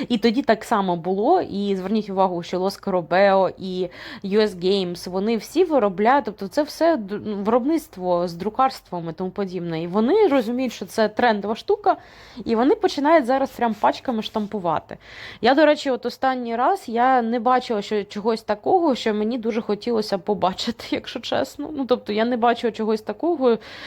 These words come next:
що б я просто шалено хотіла побачити і,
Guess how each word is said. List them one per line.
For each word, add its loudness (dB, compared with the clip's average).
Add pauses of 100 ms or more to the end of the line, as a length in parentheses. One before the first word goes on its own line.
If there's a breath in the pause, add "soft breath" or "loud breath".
(120 loud breath)
що 2
б -2
я 2
просто -4
шалено 0
хотіла -2
побачити 0
і, -4